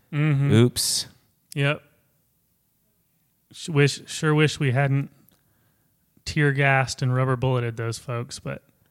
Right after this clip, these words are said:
Speaker 2: Well,
Speaker 1: we
Speaker 2: here it
Speaker 1: won't do it
Speaker 2: says,
Speaker 1: again.
Speaker 2: it says they sang and made speeches in Johnson Square.
Speaker 1: Ah. And you call that nonviolent singing?
Speaker 2: <laughs>
Speaker 1: Singing
Speaker 2: Well, what
Speaker 1: songs?
Speaker 2: song was it? I mean, that's important.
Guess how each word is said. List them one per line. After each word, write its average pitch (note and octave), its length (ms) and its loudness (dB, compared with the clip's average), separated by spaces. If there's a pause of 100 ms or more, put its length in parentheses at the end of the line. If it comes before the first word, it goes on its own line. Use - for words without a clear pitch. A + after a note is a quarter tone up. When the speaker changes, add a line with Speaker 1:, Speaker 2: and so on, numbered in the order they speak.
(140)
Speaker 2:
Well, C#3 200 8
Speaker 1:
we B2+ 80 4
Speaker 2:
here D#3 100 12
it D#3+ 40 10
Speaker 1:
won't E3 140 6
do C3+ 120 6
it C3 60 4
Speaker 2:
says, B2 80 2
Speaker 1:
again. A2+ 360 -4 (380)
Speaker 2:
it B2 160 0
says B2+ 340 2
they A#2+ 160 2
sang A#2+ 380 2
and G#2+ 80 2
made G2 220 0
speeches G2 480 -2
in F2 100 -2
Johnson F#2 360 -2
Square. F2 500 -2 (1300)
Speaker 1:
Ah. B2 400 -2 (920)
And C3 100 0
you B2 60 0
call C3 300 0
that B2 260 0
nonviolent B2 840 -2
singing? D3 560 -2 (240)
Speaker 2:
<laughs> C#3 60 6 (800)
Speaker 1:
Singing C#3 520 -2
Speaker 2:
Well, A3 120 8
what G3 160 6
Speaker 1:
songs? C3 80 2
Speaker 2:
song F3+ 260 4
was F2+ 180 4
it? F#2+ 80 4
I - 20 2
mean, G2+ 140 4
that's G#2 180 2
important. F2 540 -2